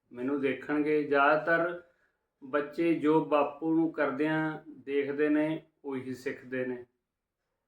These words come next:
ਅੱਜ ਮੈਂ ਇਸ ਦੁਨੀਆ ਵਿੱਚ ਹਾਂ ਜਾਂ ਨਹੀਂ ਹਾਂ, ਬੱਚੇ ਮੇਰੇ ਬੇਤਰਤੀਬਾ ਕੌੜਾ ਬੋਲਣਾ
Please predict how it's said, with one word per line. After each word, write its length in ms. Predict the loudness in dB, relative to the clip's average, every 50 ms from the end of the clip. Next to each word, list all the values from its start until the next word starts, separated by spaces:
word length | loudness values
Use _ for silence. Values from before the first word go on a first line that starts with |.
| _ _ _ _ _ _ _ _ _ _ _ _ _ _ _ _ _ _ _ _ _ _ _ _ _ _ _ _ _ -2 -2
ਅੱਜ 240 | -2 -2 -2 -2 -2
ਮੈਂ 340 | 0 2 2 2 2 0
ਇਸ 460 | -2 -6 -6 -4 -4 -4 -4 -6 -10 -10
ਦੁਨੀਆ 540 | -4 -2 2 2 4 4 4 4 2 2
ਵਿੱਚ 320 | 0 0 -2 -4 -8 -12 -6 -2
ਹਾਂ 480 | 0 2 2 2 2 0 -2 -6 -10 _ _ _ _ _ _ _ _ _ _ -20 _
ਜਾਂ 300 | -6 -2 0 2 2 2
ਨਹੀਂ 340 | 2 2 2 2 0 0 -4
ਹਾਂ, 100 | -6 -12 -16 _ _ _ _ _ _ _ _ _ _ _ _ _ _ _ _ _ _ _ _ _ _ _ _ _ _ _ _ _ _ _ _ _ _ _ _ _ _
ਬੱਚੇ 460 | -6 -6 -6 -6 -8 -6 -4 -2 -2
ਮੇਰੇ 640 | 0 0 2 2 2 2 2 2 0 -4 -8 -8 -12 _ _ _ _ -20
ਬੇਤਰਤੀਬਾ 1300 | -10 0 2 2 2 2 0 -2 -2 -2 -2 -2 -4 -2 -2 -2 -2 0 2 4 4 4 4 0 -4 -8 -4
ਕੌੜਾ 440 | -2 0 2 4 4 6 6 6 4
ਬੋਲਣਾ 840 | 2 0 2 2 2 2 0 0 0 0 2 2 0 0 -2 -4